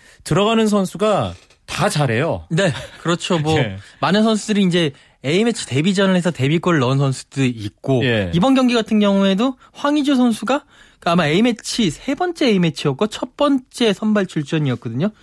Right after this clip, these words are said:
Speaker 2: 근데 골을 넣어서 그런 뭐 기분 좋은, 뭐 징크스는 나쁜
Speaker 1: 네.
Speaker 2: 쪽에 쓰는 말이지만 기분 좋은 그런 것들을 이어가게 됐고, 특히나 이제 그 최근의 그런 모습을 통해서 A 대표팀의 슈틸리케오의 전체적인 경쟁 체제가 구축이 됐다라는
Speaker 1: 음.
Speaker 2: 것이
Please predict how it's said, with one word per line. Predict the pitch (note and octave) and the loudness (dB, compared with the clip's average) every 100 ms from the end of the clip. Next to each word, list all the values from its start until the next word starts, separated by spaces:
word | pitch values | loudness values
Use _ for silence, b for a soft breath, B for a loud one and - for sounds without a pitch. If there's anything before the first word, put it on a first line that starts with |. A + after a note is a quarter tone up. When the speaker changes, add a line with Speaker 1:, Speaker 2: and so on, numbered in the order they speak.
| b | b
Speaker 2:
근데 | - | -6
골을 | F3+ A#3 A#3+ G3+ | -2 0 2 2
넣어서 | B2+ B2 C#3+ A#2+ B B B - | 2 0 0 -4 B B B -6
그런 | D#3 E3 D#3+ | -2 0 0
뭐 | C#3 | -2
기분 | C3 - D3 G#3+ G#3+ | -4 -4 0 2 4
좋은, | G#3+ F3 | 2 0
뭐 | C#3 | -2
징크스는 | G3+ G#3+ C4+ G3+ | -2 0 0 0
나쁜 | G#2+ G3 G#3 G#3 G#3 | 0 2 2 4 2
Speaker 1:
네. | C3 A#2+ | 2 0
Speaker 2:
쪽에 | G3 F#3 | 0 0
쓰는 | E3 F#3 F3+ | 0 0 0
말이지만 | D#3 D3 F3 | 0 0 -2
기분 | - D#3 G3+ G3+ | -2 0 2 2
좋은 | F#3+ F#3 | 2 0
그런 | D3 D#3 D3 B B B | 0 -2 -2 B B B
것들을 | D3 C#3+ F#3 E3+ | -6 -4 -2 0
이어가게 | C3+ D3+ C#3+ C#3+ | 0 0 0 -2
됐고, | A#2 - C#3+ C#3 A2 B B B | -4 -4 -2 0 -2 B B B
특히나 | - - C#4+ | -8 -2 2
이제 | C4+ A3 A3 G3+ D#3+ | 2 2 2 2 0
그 | F#3 F#3 D3 b b _ | 0 0 0 b b _
최근의 | - - D4+ C#4 D4 C#4+ C#4 A3 | -10 -2 0 2 2 2 2 0
그런 | G#3 G#3+ F#3 | 2 2 2
모습을 | D#3+ G3 F#3 | 0 0 -4
통해서 | - B3 A#3+ F3+ E3+ C#3 b b b b b b - | 0 0 2 2 0 0 b b b b b b -4
A | E3 B3+ | -2 0
대표팀의 | C#4+ B3+ A#3+ G#3 | -2 -2 0 0
슈틸리케오의 | - - D4+ - B3+ B3 B3+ | -2 -2 0 0 2 4 2
전체적인 | - C#3+ G3 - - C4+ C4+ B3+ C#4 | 0 0 0 -2 -4 -2 0 0 0
경쟁 | - - C#3 G3+ B3 C#4+ C#4+ C4 | -2 -2 2 4 2 2 0 -2
체제가 | - - C4 C#4+ B3 | -6 -8 -4 -2 -2
구축이 | - A#2+ - D3+ D3 | -4 -8 -4 -2 0
됐다라는 | G#2+ - D3 C#3+ C3 | -2 -2 0 2 2
Speaker 1:
음. | A#2+ | 2
Speaker 2:
것이 | A2 G2 E3 | 2 0 0